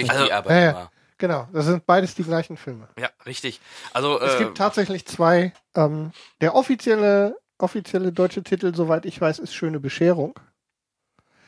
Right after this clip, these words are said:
Speaker 1: Es
Speaker 3: Ja.
Speaker 1: hat aber eine W-, eine D V D, ähm, Edition gegeben, glaub ich, die betitelt war mit, äh, äh, Hilfe, es weihnachtet sehr.
Speaker 3: Ja.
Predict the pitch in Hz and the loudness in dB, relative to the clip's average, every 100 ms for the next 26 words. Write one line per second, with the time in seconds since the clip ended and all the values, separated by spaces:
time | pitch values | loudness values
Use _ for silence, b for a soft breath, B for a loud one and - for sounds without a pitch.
0 | b b 139 185 165 190 190 185 180 185 | b b 2 4 4 4 4 4 4 2
1 | 214 190 170 196 202 185 240 214 185 - | 2 0 2 4 2 4 4 4 0 2
2 | 151 147 147 143 143 160 - - 151 151 | 2 2 0 -4 -8 -12 -16 -4 -2 0
3 | 147 160 143 135 139 131 131 135 135 131 | -2 -2 0 0 0 -2 0 0 0 -2
4 | - - 139 143 - 147 - 147 143 147 | -10 -10 -8 -6 -4 -4 -2 -2 0 2
5 | 127 127 127 127 - - - 320 135 127 | 4 4 2 0 -2 -14 -8 0 2 2
6 | 131 127 131 _ _ _ _ _ _ _ | 2 0 -6 _ _ _ _ _ _ _
7 | _ _ _ - 123 143 165 156 131 139 | _ _ _ -2 2 2 4 2 2 0
8 | 131 117 - - 82 - _ _ _ _ | 0 -4 -8 -8 -10 -12 _ _ _ _
9 | _ 117 107 127 | _ -6 -4 -4